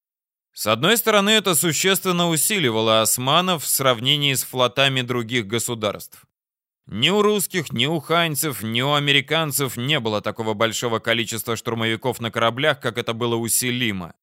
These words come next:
В ближнем бою, который в любой момент мог закончиться абордажной атакой, такое превосходство в космической пехоте было на руку османским флотоводцам.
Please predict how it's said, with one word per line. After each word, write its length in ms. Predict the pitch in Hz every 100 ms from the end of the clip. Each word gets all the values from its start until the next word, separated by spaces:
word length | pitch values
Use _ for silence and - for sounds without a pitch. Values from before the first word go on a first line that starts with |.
| _ _ _ _ _ _ _ _
В 200 | 76 92
ближнем 520 | 98 139 208 165 170
бою, 280 | 160 160 196
который 300 | 131 117 110
в 80 | 104
любой 340 | 113 113 147
момент 460 | 156 147 147 160 143
мог 260 | 127 143 135
закончиться 680 | 127 123 151 139 135 135
абордажной 600 | 123 127 123 147 120 123
атакой, 420 | 120 143 156 139 127
такое 360 | 120 117 143
превосходство 760 | 117 123 123 120 156 139 139 127
в 60 |
космической 640 | - 123 139 139 120 - 113
пехоте 540 | 120 110 156 139 135
было 320 | 123 147 139
на 240 | 147 170 131
руку 300 | 107 107 107
османским 600 | 104 117 117 110 - 104
флотоводцам. 840 | 107 110 113 113 107 - 98 87